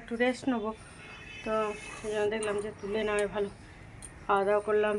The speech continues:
তারপরে পেয়ারা খেলাম একটা, পেয়ারা নিয়ে চলে যাও, কিন্তু পেয়ারাটা ভিতরটা নরম হয়ে গেছে। শক্ত শক্ত পেয়ারাগুলো খেতে বেশ ভালো লাগে, বিট নুন টুন দিয়ে খেতে ভালো লাগে, তো দেখলাম নরম হয়ে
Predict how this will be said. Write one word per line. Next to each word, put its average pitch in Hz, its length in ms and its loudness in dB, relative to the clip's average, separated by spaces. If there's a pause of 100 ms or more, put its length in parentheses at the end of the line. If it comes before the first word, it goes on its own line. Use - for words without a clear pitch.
তারপরে 214 300 0 (360)
পেয়ারা 240 340 8
খেলাম 202 220 0 (120)
একটা, - 180 -12 (1080)
পেয়ারা 214 360 6
নিয়ে 240 220 4
চলে 240 240 6
যাও, 247 180 0
কিন্তু 254 200 0 (720)
পেয়ারাটা 269 320 6 (100)
ভিতরটা 285 340 6 (100)
নরম 214 220 6 (120)
হয়ে 190 200 2
গেছে। 190 200 -6 (640)
শক্ত 247 180 2 (120)
শক্ত 269 160 -2 (120)
পেয়ারাগুলো 277 420 6 (120)
খেতে 240 280 2
বেশ 208 120 0 (120)
ভালো 190 200 2
লাগে, 170 160 -2 (720)
বিট 202 160 6 (100)
নুন 208 160 2 (140)
টুন 208 180 2 (180)
দিয়ে 214 200 6 (300)
খেতে 202 300 -2
ভালো 180 180 2
লাগে, 185 160 -6 (680)
তো 233 80 -2 (120)
দেখলাম 247 280 4 (320)
নরম 285 300 6
হয়ে 190 120 2